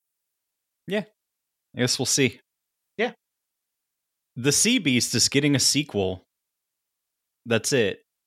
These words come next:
Speaker 1: You remember The Sea Beast?
Speaker 2: I do. It was fine.
Speaker 1: Yeah.
Speaker 2: Although people seem to love it for some reason. In terms of hours viewed, again, it's Netflix's most popular animated movie of all time.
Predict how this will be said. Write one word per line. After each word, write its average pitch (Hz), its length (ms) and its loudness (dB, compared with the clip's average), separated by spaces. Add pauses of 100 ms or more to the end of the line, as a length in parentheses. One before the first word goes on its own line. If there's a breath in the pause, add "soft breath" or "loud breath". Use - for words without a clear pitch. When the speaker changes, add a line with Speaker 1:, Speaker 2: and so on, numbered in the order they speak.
(120)
Speaker 1:
You 107 80 -6
remember 143 340 2
The 123 120 0
Sea 123 260 0
Beast? 160 560 -4 (920)
Speaker 2:
I 277 80 2
do. 269 180 0 (180)
It 262 60 -4
was 294 120 -2
fine. 165 280 0 (640)
Speaker 1:
Yeah. 233 160 -8
Speaker 2:
Although 135 320 0 (220)
people 131 280 -2
seem 147 220 -6
to 127 80 -4
love 120 220 0
it 117 140 -6
for 110 80 -14
some 110 200 -2
reason. 107 320 -8 (1200)
In 117 140 -6
terms 147 280 -2
of 139 400 -10 (220)
hours 131 400 2
viewed, 190 200 -6
again, 143 380 2
it's 123 260 -4
Netflix's 135 500 -4
most 135 220 0
popular 139 360 0
animated 139 480 -2
movie 139 240 -4
of 131 60 -2
all 139 140 4
time. 120 380 -2